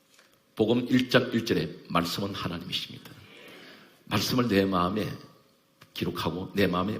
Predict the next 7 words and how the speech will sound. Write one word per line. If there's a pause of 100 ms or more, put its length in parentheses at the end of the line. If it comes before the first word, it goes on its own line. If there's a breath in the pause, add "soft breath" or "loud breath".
말씀이
있다면 (380)
하나님이
계세요. (880 loud breath)
성령님이
어디
거하십니까?